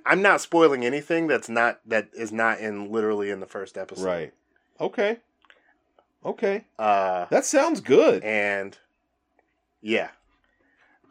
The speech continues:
Speaker 1: And the only way the game, the person that's running the game will let them out is if they reach stage one hundred to, uh, i-,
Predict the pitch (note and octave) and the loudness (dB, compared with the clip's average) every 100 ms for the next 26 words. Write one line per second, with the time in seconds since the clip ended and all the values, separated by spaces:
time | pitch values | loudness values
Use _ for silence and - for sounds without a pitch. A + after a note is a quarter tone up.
0 | - C3 C3+ C#3+ D#3+ F#3 D#3+ D3 D3 D3 | -10 -4 -2 4 4 6 8 8 8 8
1 | D3 B2+ A2+ G#2+ A#2 B2+ A#2+ A2 G#2 - | 2 -4 -8 -4 -2 -2 -4 -4 -4 -2
2 | B2 A#2+ C3 A#2+ G2+ G2+ G#2+ A#2 A2 G#2 | -4 -4 -6 -6 -6 -6 -4 -4 -6 -2
3 | A2 A2+ G2+ G2 F#2+ A2 A2+ F#2+ G2 A#2 | -2 -2 -4 -8 -6 -6 -6 -4 -2 -2
4 | C#3 _ _ _ _ - G#2+ A2+ A2 A#2+ | -4 _ _ _ _ -10 -2 -2 0 2
5 | A#2 A2+ A2 G#2+ G2 _ G#2+ G#2+ C3 C3 | 4 2 0 -4 -8 _ -10 -8 -8 -10
6 | - - - - A#2 A#2 A2+ G#2 G2+ G2 | -14 -14 -14 -8 -4 -2 -2 -4 -8 -4
7 | A#2 A2 F#2+ E2+ E2 - _ _ _ _ | -4 -4 -6 -10 -10 -14 _ _ _ _
8 | _ _ _ _ _ _ _ _ _ - | _ _ _ _ _ _ _ _ _ -6
9 | A2 G#2 G2 F#2+ F#2 G2 _ _ _ _ | -4 -4 -6 -8 -12 -16 _ _ _ _
10 | _ _ _ _ G2 F#2+ F#2 F2+ F2 E2 | _ _ _ _ -4 -2 0 -2 -4 -8